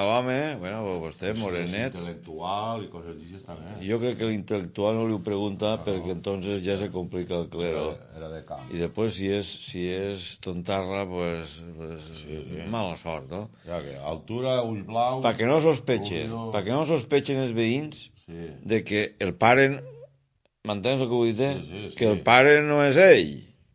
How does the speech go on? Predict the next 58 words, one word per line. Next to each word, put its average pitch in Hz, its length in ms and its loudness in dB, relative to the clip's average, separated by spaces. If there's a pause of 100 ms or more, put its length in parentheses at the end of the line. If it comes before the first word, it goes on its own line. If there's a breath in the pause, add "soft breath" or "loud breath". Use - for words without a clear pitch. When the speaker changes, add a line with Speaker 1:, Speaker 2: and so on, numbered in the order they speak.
(140)
Speaker 2:
Ja. 76 280 -12 (100)
Speaker 1:
Perquè 92 260 0
no 120 120 4
mal 135 180 6
Speaker 2:
Home, 113 100 -2
Speaker 1:
pensen 131 360 6
de 123 80 6
Speaker 2:
tampoc 113 100 4
és 113 80 6
Speaker 1:
dir 110 80 4
Speaker 2:
ninguna 85 300 -6
vergonya 82 480 -6
dir 80 240 -6
el 78 280 -10 (140)
Speaker 1:
Eh? 95 180 -10 (540)
Sí, 156 220 -2
sí, 151 160 2
però 127 240 6
avui 120 160 6
en 135 80 0
dia 143 300 4
Speaker 2:
recorrit, 101 260 -6
ja 73 80 -12
està. - 100 -20
Speaker 1:
tu 131 160 0
saps 127 300 4
que 123 160 4
Speaker 2:
No 113 320 2
fa 76 80 -8
res. 87 220 -10 (140)
Speaker 1:
eh, 95 200 -4
tu 113 80 -4
saps 120 160 -2
que 110 140 -4
avui 104 180 -2
en 107 80 -4
dia 107 240 -4 (420)
això 95 160 -10
no 110 60 -2
estava 87 260 -4
Speaker 2:
Sí, 98 80 -4
Speaker 1:
tan 82 160 -4
Speaker 2:
no, 82 80 -6
Speaker 1:
clar, 76 160 0
Speaker 2:
hi 87 60 -2
ha 82 80 -4
Speaker 1:
no? 98 80 -2
Speaker 2:
gent, 90 240 -6
hi 85 60 -8
ha 85 100 -6
gent 90 280 -10
que 95 140 -6 (480)
li 78 80 -12
agrada 76 220 -6
Speaker 1:
Eh, 73 40 -14
Speaker 2:
molt 71 180 -12
parlar. 64 380 -16
Speaker 1:
exacte. 90 520 -2